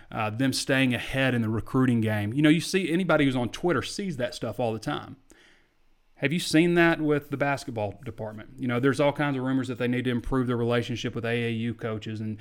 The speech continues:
and programs and things like that. But do you ever see, like, man, Arkansas really got out in front on,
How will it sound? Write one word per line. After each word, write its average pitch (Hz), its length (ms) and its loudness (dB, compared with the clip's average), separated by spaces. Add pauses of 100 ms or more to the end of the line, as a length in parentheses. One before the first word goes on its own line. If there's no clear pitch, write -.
(280)
and 110 160 -4
programs 113 480 0
and 107 100 -6
things 117 220 -4
like 107 220 -4
that. 110 320 -2 (260)
But 131 140 0
do 143 80 0
you 190 80 8
ever 180 120 4
see, 151 300 4
like, 117 240 2
man, 135 220 4
Arkansas 131 360 0
really 127 280 2
got 123 160 2
out 123 160 2
in 123 80 -6
front 123 340 -2 (260)
on, 113 380 -2